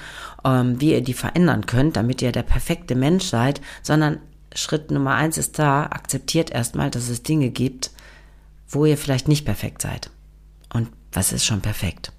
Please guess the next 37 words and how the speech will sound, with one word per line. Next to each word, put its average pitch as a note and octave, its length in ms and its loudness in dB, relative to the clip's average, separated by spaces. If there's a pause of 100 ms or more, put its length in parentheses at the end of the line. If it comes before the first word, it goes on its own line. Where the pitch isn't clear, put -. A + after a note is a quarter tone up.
(120)
ne? F3+ 220 6 (380)
Also D3 180 4
es D3 120 0
gibt - 200 -2
Dinge, F#3+ 360 6 (840)
die D#3+ 120 8
ihr E3 140 8
ablehnt. B2+ 400 2
Ist - 160 4
das D#3 160 2
wirklich F3+ 340 2
wahr? A3 360 4 (200)
Muss F3+ 240 0
man G3+ 120 2
die G3 120 0
ablehnen G#3 460 2
oder E3+ 200 0
sind E3 220 0
das D#3+ 140 0
nicht D#3+ 180 -2
auch C3+ 260 0
Dinge, B2+ 380 0
die B2 220 -4
ihr C3 80 -2
lieb A#2+ 240 -2
haben - 260 0
könnt? - 380 -8 (1120)
Und - 160 4
an D3+ 120 2
Tag D3+ 280 -4
Nummer A#2 220 0
sieben, C4 560 4 (720)
der C3 60 -6
letzte C#3+ 460 -4
Tag E3+ 300 2
dieser E3 260 0
Challenge, D3+ 480 2